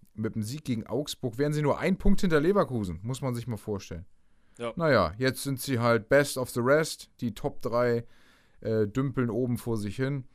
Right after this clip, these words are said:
Speaker 1: Und Union ist da auf Platz vier,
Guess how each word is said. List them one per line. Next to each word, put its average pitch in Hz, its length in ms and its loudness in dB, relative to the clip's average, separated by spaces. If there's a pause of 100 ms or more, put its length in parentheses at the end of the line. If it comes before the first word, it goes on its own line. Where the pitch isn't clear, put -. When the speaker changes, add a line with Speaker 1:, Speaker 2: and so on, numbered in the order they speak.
(440)
Speaker 1:
Und 131 540 2 (320)
Union 127 800 2 (760)
ist - 240 -8
da 131 60 4
auf 110 220 -4
Platz 113 280 -2
vier, 131 500 0